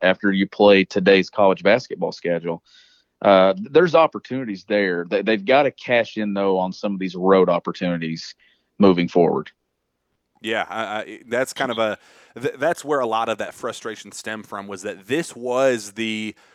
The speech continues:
Speaker 2: resume boost game that I, I think a lot of fans were hoping to secure because, uh, of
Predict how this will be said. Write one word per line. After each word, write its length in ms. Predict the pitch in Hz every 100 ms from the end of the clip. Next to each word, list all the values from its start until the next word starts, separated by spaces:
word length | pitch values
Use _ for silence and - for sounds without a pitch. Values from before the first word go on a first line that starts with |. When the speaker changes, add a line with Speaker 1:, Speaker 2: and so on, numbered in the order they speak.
| _
Speaker 2:
resume 640 | 113 123 131 123 120 113 113
boost 480 | 110 110 104 -
game 460 | 113 113 110 107 101
that 360 | 107 101 95 -
I, 140 | 113 -
I 80 | 113
think 240 | 113 107
a 40 |
lot 200 | 107 110
of 80 | 110
fans 400 | - 110 110 98
were 80 | 101
hoping 560 | - 117 110 110 104 95
to 580 | 120 110 104 98 95 _
secure 600 | - 110 - 127 113 104
because, 840 | 95 113 - - 202 165 120 104 - _ _ _ -
uh, 180 | 117 104
of 500 | 117 117 110 98